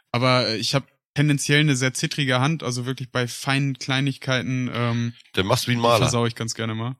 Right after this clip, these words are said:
Speaker 2: Kiste
Speaker 1: Hm?
Speaker 2: Bier vor und dann geht das doch wieder.
Speaker 1: Ja, richtig, genau, da, <laughs> das ist es halt.
Speaker 2: <laughs> Dann kommst
Speaker 1: Aber,
Speaker 2: du runter.
Speaker 1: äh, <laughs>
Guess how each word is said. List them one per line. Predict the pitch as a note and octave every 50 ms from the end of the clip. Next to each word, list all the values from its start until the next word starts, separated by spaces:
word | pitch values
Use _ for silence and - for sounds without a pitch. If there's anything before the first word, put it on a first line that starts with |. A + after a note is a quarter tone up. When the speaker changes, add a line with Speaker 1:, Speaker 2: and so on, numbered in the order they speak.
| _ -
Speaker 2:
Kiste | - - A#2 - - A2+
Speaker 1:
Hm? | B2+
Speaker 2:
Bier | C#3+ B2+ A#2
vor | - - A#2+ A2+ A2 A2
und | G#2 G2+
dann | G2+
geht | G2 A2+ A2 -
das | F2 -
doch | - D#2 -
wieder. | D2 C#2 - C#2 - _ _ _ _ _ _ _ _
Speaker 1:
Ja, | - C3+ D3 D3
richtig, | C3+ D3+ D3 - A#2+ A2 -
genau, | - B2+ B2 A#2+ A#2 A2+
da, | A2 A#2 A#2+ A#2+
<laughs> | A#2+ A#2 A#2 B2+ B2+
das | B2+ B2 A#2+ A#2+
ist | B2+ B2
es | A#2+ A#2
halt. | A#2+ A#2 B2 -
Speaker 2:
<laughs> | - - - A#2+ - - - - -
Dann | - -
kommst | -
Speaker 1:
Aber, | B2+ C#3 C#3+
Speaker 2:
du | C#3+
runter. | - G2+ B2 C3 C3 G2
Speaker 1:
äh, | - - - - - - _ _ _ _ _ _ _ _ -
<laughs> | B2 A#2+ A#2 - - D3 C3+ - - C#3 A#2+ - - C3+ - - - C3 - - C#3+